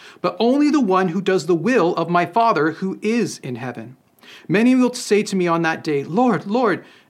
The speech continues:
did we not prophesy in your name, and in your name drive out demons, and in your name perform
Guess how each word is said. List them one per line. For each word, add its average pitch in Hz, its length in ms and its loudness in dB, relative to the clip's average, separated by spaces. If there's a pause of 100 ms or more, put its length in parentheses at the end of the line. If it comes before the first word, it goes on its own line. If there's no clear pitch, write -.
(220)
did 202 200 -4
we 320 100 4
not 294 400 -2
prophesy 185 800 -2
in 202 100 0
your 208 120 0
name, 208 480 0
and 131 100 -8 (220)
in 214 100 6
your 208 140 6
name 170 320 2
drive 143 520 -4
out 202 240 -2
demons, 240 640 -2 (140)
and 202 160 -2
in 254 160 4
your 277 140 4
name 202 340 4
perform 214 640 -2